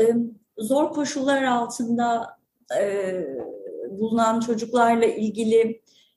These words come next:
genel olarak hani edebiyatı, filmleri, hani bütün aslında, e, o kültürel külliyatı düşündüğümüzde insanı zorlayan bir tarafı var. Çünkü aslında en, em,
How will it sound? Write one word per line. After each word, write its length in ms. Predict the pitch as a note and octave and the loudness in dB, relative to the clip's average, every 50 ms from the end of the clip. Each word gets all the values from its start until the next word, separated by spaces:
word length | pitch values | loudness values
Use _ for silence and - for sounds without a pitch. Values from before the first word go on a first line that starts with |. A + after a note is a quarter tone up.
| _ _ _ _ | _ _ _ _
genel 220 | A3 A3+ A#3+ A#3+ A#3+ | 2 2 4 4 4
olarak 260 | A3 G#3+ G3+ G#3 A3+ | 4 4 2 2 0
hani 160 | G#3+ F#3+ - - | -4 -6 -4 -4
edebiyatı, 800 | - A3 G#3+ B3 A#3+ G#3+ A#3+ A#3+ A#3 A#3 A3+ - - A#3 A#3 | -2 0 2 2 2 4 2 2 2 2 0 -4 -4 -4 -4
filmleri, 840 | A3+ A#3 - A3+ A3 A3+ A#3 A3+ A3 A3 A3 G#3 A3 G#3+ G#3+ G#3+ A3 | -4 -4 -2 -2 -2 0 0 -2 0 0 0 2 4 4 4 4 2
hani 400 | G#3 G#3 G#3 G#3 G#3 G#3 - - - | 0 0 0 -2 -2 -6 -8 -8 -8
bütün 360 | A3 G#3+ - - B3 A#3 A3+ | -8 -6 -4 -2 0 0 0
aslında, 760 | - G#3 G3+ G3+ - - G3 G3 F#3+ F#3 F#3 F#3 F#3+ G#3+ G#3+ - - _ _ _ _ _ - | -2 -4 -6 -8 -10 -12 -10 -8 -4 -2 0 0 -2 -2 -6 -12 -18 _ _ _ _ _ -4
e, 580 | F3+ F#3 F#3 F#3 F#3 F3+ F3+ F3+ F3+ F3 E3+ E3+ E3 D#3 D#3 - - | -2 -2 0 0 0 0 -2 -2 -2 -2 -4 -4 -6 -8 -8 -6 -2
o 280 | C3+ F3+ G#3 G3 - - | 0 0 0 0 -2 -4
kültürel 560 | - - G#3+ G#3+ - - A#3 A3 A3 A3 - | -4 -4 -4 -2 0 0 2 2 2 0 -4
külliyatı 520 | - A3+ G#3+ G#3+ G#3+ G#3+ G#3+ G#3+ - G#3+ | -4 -2 2 4 4 4 2 0 -2 -6
düşündüğümüzde 760 | G#3 G#3+ - A3+ A3+ A3 A3+ A3 A3 A3 G#3+ G#3+ C#4+ D#4 D#4 - - - - - | -6 -4 -4 -2 -2 -2 0 0 -2 -2 -2 -2 -4 -4 -4 -8 -14 -16 -4 0
insanı 340 | A#3+ A#3+ G#3+ C#4 C4+ B3+ | 0 2 2 2 2 4
zorlayan 420 | A#3+ B3+ A#3+ A#3+ A#3+ B3 A#3+ A#3 A3+ | 4 4 4 4 4 4 2 2 2
bir 60 | A3 | 0
tarafı 400 | - - G#3 G#3 G#3 - - F3+ | -2 -2 -2 -2 -2 -4 -6 -4
var. 420 | F3 F3 F#3 A3 - - - - - | -4 -2 -2 -4 -6 -10 -14 -18 -12
Çünkü 340 | - - G#3+ G#3+ G#3 A3 A#3 | -4 -2 0 0 2 0 0
aslında 560 | - - G#3 G#3 - - A3+ A3 A3+ A3+ A3 | 0 0 -2 -2 -4 -4 -2 0 2 2 2
en, 380 | - - A3 A3+ A3+ A3+ - - | 0 0 0 -2 -2 -4 -6 -6
em, 600 | - F3+ G3+ G3+ G3 G3 G3 G3 F#3+ G3 G3 F#3+ | -6 -4 -4 -4 -4 -4 -4 -4 -4 -6 -6 -8